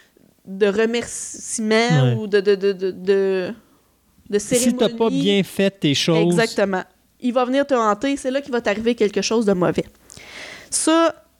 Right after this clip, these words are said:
Speaker 1: c'est partout dans t-, quand il parle, il parle des Anirnites partout.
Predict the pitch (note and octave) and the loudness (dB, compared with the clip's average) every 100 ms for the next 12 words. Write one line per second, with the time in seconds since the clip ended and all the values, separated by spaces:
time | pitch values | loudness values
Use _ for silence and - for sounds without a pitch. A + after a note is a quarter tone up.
0 | _ _ _ _ _ - - A#3 A#3+ _ | _ _ _ _ _ -14 -2 -2 -2 _
1 | - C#4+ - - D4 C4+ G#3 G#3 - - | -2 -2 -2 -6 0 2 2 -2 -16 -4
2 | B3+ D4+ - - B3+ C#4+ B3+ A#3+ B3+ A#3+ | 0 0 0 0 2 4 2 2 2 2
3 | A3+ A#3 A#3+ C4 B3 B3+ - A3+ - - | 2 0 0 0 0 -2 -4 -6 -4 -2